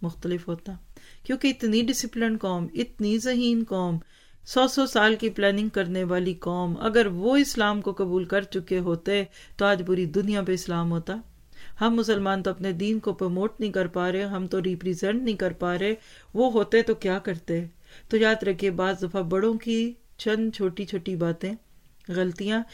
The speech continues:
नस्लों तक को भुगतनी पड़ती हैं। आज के इस दौर के माँ बाप को भी फिक्र की ज़रूरत है। अपनी गलतियों को मत दोहराइए,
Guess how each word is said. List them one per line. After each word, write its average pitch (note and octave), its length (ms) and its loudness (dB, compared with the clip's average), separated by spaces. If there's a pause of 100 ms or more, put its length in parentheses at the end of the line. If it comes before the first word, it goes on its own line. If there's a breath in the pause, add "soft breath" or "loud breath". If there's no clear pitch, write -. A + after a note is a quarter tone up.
(240 loud breath)
नस्लों C4+ 520 2 (100)
तक B3 160 0
को A3+ 120 0
भुगतनी F3+ 460 -2
पड़ती E3+ 400 -2
हैं। E3+ 160 0 (560 soft breath)
आज C4 200 4
के C#4+ 120 2
इस - 180 -2
दौर G#3 280 4
के A3 80 4
माँ F#3+ 180 0
बाप F#3 260 0
को G3+ 120 -2
भी F3+ 140 0
फिक्र F#3 300 -4
की F#3 160 -8
ज़रूरत E3+ 500 -4
है। F3 160 -8 (680 soft breath)
अपनी A#3+ 360 0
गलतियों G#3+ 480 0
को G#3 120 -4
मत F#3 200 -2
दोहराइए, E3+ 540 0